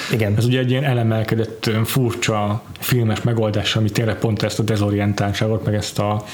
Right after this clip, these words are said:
Speaker 2: ezt az útkeresést ábrázolja. És akkor ennek a vége az, hogy megállítja egy nő, hogy felismerte már magát, maga az a nem tudom kicsoda, ö, látom,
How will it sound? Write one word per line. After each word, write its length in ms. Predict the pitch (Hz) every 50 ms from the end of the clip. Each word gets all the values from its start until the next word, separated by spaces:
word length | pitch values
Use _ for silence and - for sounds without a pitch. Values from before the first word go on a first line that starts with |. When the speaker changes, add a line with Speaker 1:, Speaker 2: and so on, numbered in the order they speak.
| - - - - - - - - - - -
Speaker 2:
ezt 160 | - - -
az 60 | 117
útkeresést 500 | 113 - - 104 101 90 - 110 104 -
ábrázolja. 440 | 127 127 143 151 151 165 175 180 180 180 180 - - - - - - - - - -
És 120 | - -
akkor 160 | 135 113 165 156
ennek 140 | 151 139
a 40 | 143
vége 300 | 139 151 147 127 131 135
az, 160 | 139 120 -
hogy 140 | - 139 127
megállítja 480 | 131 131 120 117 117 117 110 - 113 113
egy 80 | 113
nő, 80 | 131 143
hogy 160 | 135 127 120
felismerte 560 | - 180 147 127 - - 117 110 104 - 117
már 220 | 117 113 113 110 110
magát, 580 | 117 117 117 113 113 135 147 143 - - - - - - - - - - -
maga 320 | 131 123 117 113 113 113
az 180 | 113 113 110 113
a 180 | 110 110 110 110
nem 120 | 123 135 135
tudom 160 | 175 170 156
kicsoda, 560 | - 165 - 185 170 156 175 175 170 151 156 - - - - - -
ö, 60 | 139 135 131 131 131 131 131 131 135 143 147
látom, 640 | 147 139 123 - 127 123 123 131 143 151 - -